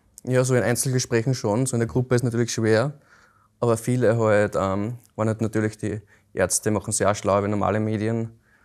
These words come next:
Und natürlich haben's da auch, die meisten waren da sehr unkritisch. Und ich hab nachher so gesprochen, aber teilweise wird halt abgeblockt und teilweise wird halt nachher, wenn man so Argumente liefert, halt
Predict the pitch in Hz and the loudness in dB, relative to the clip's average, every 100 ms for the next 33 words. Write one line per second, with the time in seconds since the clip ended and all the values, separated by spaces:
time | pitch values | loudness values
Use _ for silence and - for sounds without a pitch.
0 | _ _ - 113 110 110 107 110 107 101 | _ _ -4 0 0 0 -2 0 -4 0
1 | 98 98 107 104 98 - - 107 101 98 | 0 0 -4 -2 0 0 -2 -2 -2 -4
2 | 110 107 127 127 120 123 - 123 123 - | 0 2 2 0 0 -2 0 -2 -2 -12
3 | _ _ _ _ _ _ _ 117 113 110 | _ _ _ _ _ _ _ -2 0 0
4 | 107 110 110 - _ _ _ _ - 110 | 0 -2 -6 -10 _ _ _ _ -4 -2
5 | 107 110 110 104 - 120 117 - 120 120 | -2 -2 -2 -6 0 0 0 -4 -2 -4
6 | - _ - 113 110 104 107 113 113 - | -10 _ -4 -2 2 2 2 2 0 0
7 | - - 123 123 113 110 - 107 107 110 | -2 0 0 4 4 2 -4 -4 -4 0
8 | 104 101 98 110 107 104 107 - 110 104 | 0 0 -2 0 0 0 -2 -4 -4 -2
9 | 101 - 104 107 107 107 110 113 107 107 | 0 0 0 0 -4 -6 -8 -6 -4 -4